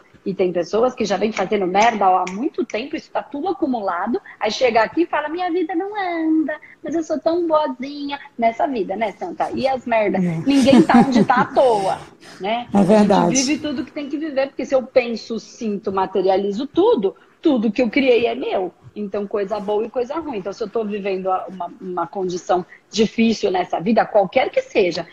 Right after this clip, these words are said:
Speaker 1: eu criei em algum momento, né? Eu criei essa dor em mim e, e, ou no outro,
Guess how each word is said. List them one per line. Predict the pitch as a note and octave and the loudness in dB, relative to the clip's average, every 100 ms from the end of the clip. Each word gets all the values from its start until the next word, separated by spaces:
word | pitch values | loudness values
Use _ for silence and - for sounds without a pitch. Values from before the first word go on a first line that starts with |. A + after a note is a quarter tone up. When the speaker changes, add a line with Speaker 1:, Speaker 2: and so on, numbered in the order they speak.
| - | 0
Speaker 1:
eu | G#3 F#3+ | 2 2
criei | A#3+ F#4 B3 - | 2 2 2 -2
em | A#3+ | -4
algum | C4+ | -4
momento, | D4 - F#4 - _ _ _ _ - _ _ _ - | -8 -6 -8 -8 _ _ _ _ -20 _ _ _ -8
né? | F#3 F3+ - - - - - - | -2 0 -2 -6 -20 -20 -14 -4
Eu | F3+ | -2
criei | F#3 C#4 A#3+ A3 | 2 4 4 4
essa | A#3+ - C4 | 2 -2 -4
dor | A3+ A#3 A3 C4+ - | 2 2 2 -4 -6
em | A3+ | -4
mim | A3+ A#3+ F4+ - - | -2 2 0 -2 -4
e, | C#4 C#4 - | -4 -2 0
e, | C#4+ D#4 | 2 2
ou | A#3 B3 | 2 4
no | C#4+ E4 | 2 0
outro, | B3+ F#3+ E3+ - | 0 -2 -4 -14